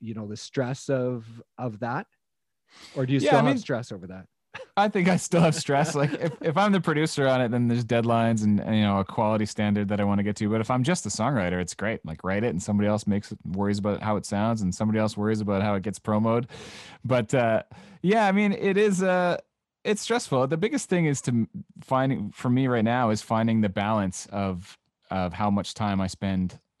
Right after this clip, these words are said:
Speaker 2: working on productions and songwriting for other people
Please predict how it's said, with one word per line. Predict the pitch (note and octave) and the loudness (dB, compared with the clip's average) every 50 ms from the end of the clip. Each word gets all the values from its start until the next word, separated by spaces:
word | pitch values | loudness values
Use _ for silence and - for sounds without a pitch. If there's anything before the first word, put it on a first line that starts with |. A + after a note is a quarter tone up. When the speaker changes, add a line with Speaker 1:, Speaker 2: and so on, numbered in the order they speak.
| _ - - - | _ -20 -10 -4
Speaker 2:
working | A2+ A2 G#2+ - A2 G#2 G2 | -4 -4 -2 -2 -2 -2 0
on | G2 F#2+ F#2+ F#2+ F#2 F#2 F#2 F#2 F2+ F2 - | 0 0 -2 -2 0 0 0 -2 -2 -4 -6
productions | - G2+ F#2+ F#2 - - G2 F#2+ F2+ F2+ F#2 F2+ F2+ | -4 -4 -4 -4 -4 -6 -4 -4 -2 -2 -2 -2 -2
and | F#2 F2+ F2 | -4 -4 -4
songwriting | - G#2 G2+ G2 F#2+ F#2 F2+ F#2 F2+ F2+ | -4 -4 -4 -2 -2 -4 -4 -4 -4 -6
for | - F#2+ | -6 -6
other | F2+ F2+ F#2 E2 | -6 -6 -6 -8
people | - A#2 A#2 - G#2+ G2 F#2 F2+ - | -6 -6 -6 -4 -2 -2 -2 -4 -6